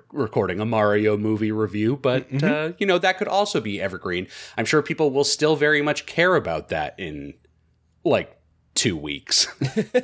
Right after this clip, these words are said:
Speaker 2: <laughs> When the next one comes out, people will go back to listen to our review, so they don't have to
Speaker 1: Oh,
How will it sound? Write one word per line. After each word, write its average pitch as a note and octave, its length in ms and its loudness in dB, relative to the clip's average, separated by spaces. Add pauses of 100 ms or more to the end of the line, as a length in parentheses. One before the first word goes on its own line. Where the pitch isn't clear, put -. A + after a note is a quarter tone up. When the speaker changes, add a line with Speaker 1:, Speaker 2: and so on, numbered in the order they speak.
(380)
Speaker 2:
<laughs> - 520 -20
When C3 160 2
the B2 80 4
next C3+ 260 0
one G#2 220 2
comes F#2 280 0
out, F2+ 280 0 (340)
people A2+ 240 -2
will G2+ 140 4
go G#2 160 2
back G2+ 500 0 (220)
to F#2+ 100 -8
listen F#2 340 -2
to F#2 180 0
our F2+ 420 2
review, G2 640 0 (100)
so - 160 -8
they F2 120 0
don't - 160 0
have A3+ 240 -2
to G#3 80 0
Speaker 1:
Oh, D#2+ 300 -4